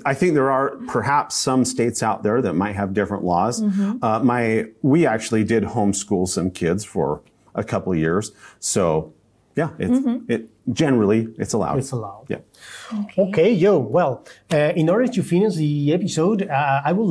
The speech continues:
Speaker 3: like to know more about, uh, Utah Tech University. What kinds of, uh, programs, of courses, what, uh, methodologies or, or methods you, you have, uh, to, well, to develop, uh, the career of the students?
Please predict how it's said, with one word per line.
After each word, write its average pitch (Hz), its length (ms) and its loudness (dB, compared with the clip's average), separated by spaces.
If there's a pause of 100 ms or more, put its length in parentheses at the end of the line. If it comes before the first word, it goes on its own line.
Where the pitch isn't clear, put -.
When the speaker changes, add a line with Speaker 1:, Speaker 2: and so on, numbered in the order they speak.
Speaker 3:
like - 220 -2
to 170 100 2
know 139 280 4
more 165 480 2
about, 139 760 2
uh, - 20 2
Utah 131 360 0
Tech - 320 -6
University. 143 680 -2
What 143 260 -4
kinds 143 520 -2
of, 135 340 0
uh, 127 140 -2
programs, 135 800 0
of 131 220 -6
courses, 135 580 -2
what, 139 320 0
uh, 131 260 0
methodologies 131 880 -4
or, 135 300 -2 (400)
or 131 120 2
methods 139 600 0
you, 135 240 0
you 123 220 -2
have, 139 500 -2 (400)
uh, 117 500 -2
to, 110 640 -6
well, 170 300 -8 (100)
to 120 160 -6
develop, 127 540 -4
uh, 113 300 -10 (120)
the 113 140 -10
career 120 680 -4
of 107 180 -12
the 107 100 -12
students? 123 680 -10